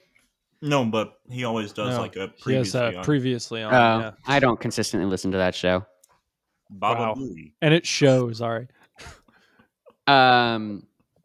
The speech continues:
Speaker 3: it does show. Um,
Speaker 1: Um, it's gonna be so fucked up 'cause I'm gonna be laughing at myself.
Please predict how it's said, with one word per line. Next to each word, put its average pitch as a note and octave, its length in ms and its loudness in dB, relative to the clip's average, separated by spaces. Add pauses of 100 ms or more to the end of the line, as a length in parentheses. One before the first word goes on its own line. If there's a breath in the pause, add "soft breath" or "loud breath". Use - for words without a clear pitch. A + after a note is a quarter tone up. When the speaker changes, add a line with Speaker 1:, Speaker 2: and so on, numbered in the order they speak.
(360)
Speaker 3:
it C3+ 120 0
does B2+ 160 2
show. F#2 280 -2 (120)
Um, C3 720 4
Speaker 1:
Um, A#2 240 -14 (140)
it's C3+ 260 -10
gonna A2+ 220 -8
be G#2 80 -10
so G#2+ 200 -10
fucked G#2 300 -14
up - 160 -12
'cause G#2 180 -16
I'm G2+ 140 -8
gonna G#2 160 -10
be F#2+ 120 -10
laughing F#2 440 -12
at E2+ 80 -14
myself. G2+ 600 -16